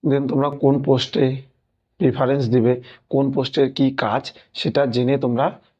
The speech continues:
পোস্ট প্রিফারেন্স চুজ করবে। আর পোস্ট প্রিফারেন্স কীভাবে চুজ করতে হয়, পোস্ট প্রিফারেন্সের চুজ করার ওপরই তোমাদের মেন ভাইটাল বিষয়, কেননা এটা একটি মেরিট বেস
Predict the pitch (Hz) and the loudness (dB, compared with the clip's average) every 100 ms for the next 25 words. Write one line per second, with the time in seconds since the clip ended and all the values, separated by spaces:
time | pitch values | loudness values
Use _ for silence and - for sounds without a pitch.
0 | - 208 - 226 - 156 160 - - 127 | -10 -10 -6 -8 -4 -4 -6 -10 -4 -4
1 | - - 104 104 - - 117 113 135 139 | -4 -6 -6 -6 -10 -6 -6 -4 -4 -4
2 | - 165 160 170 165 151 135 143 139 - | -2 -2 0 -2 -2 -2 0 -2 -2 -4
3 | 131 - 139 147 120 127 131 - - _ | -4 -4 -4 -2 -2 -4 -6 -10 -20 _
4 | 139 131 - 135 143 135 147 147 143 - | -4 -4 -4 -4 -4 -4 2 2 0 -10
5 | _ - 139 - 143 147 143 139 143 139 | _ -2 -2 0 -2 0 -2 -2 -2 0
6 | 131 131 135 127 131 131 107 117 120 127 | 0 2 2 2 0 -2 -4 -4 -2 0
7 | 123 131 127 131 123 127 120 120 120 107 | 0 0 -2 -2 -2 -2 0 0 -2 -4
8 | - 339 - - - 117 120 135 131 120 | -8 -10 -14 -14 -4 -2 2 0 0 0
9 | 165 196 | 0 -2